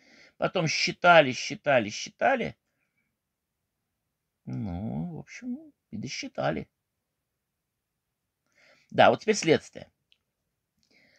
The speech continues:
Если орбита одна, то единица равна единице, деленной на количество элементов,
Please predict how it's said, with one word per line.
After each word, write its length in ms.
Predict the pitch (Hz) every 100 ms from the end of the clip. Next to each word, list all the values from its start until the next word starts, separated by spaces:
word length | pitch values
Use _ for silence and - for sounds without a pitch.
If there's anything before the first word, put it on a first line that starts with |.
| _ _ _
Если 300 | 117 175 185
орбита 400 | 185 156 - 127
одна, 400 | 113 143 202 277 _ _ _ _ _ _ _ _ _ _ _ _ _ _ _ -
то 400 | 123 160 175 - _ _ _
единица 840 | 95 135 117 139 196 302 226 180
равна 640 | 143 170 147 127 90 57 - _ _
единице, 680 | 107 127 151 160 135 -
деленной 440 | 98 117 123 104 95
на 100 | 107
количество 420 | 110 117 - 95
элементов, 460 | 107 113 90 80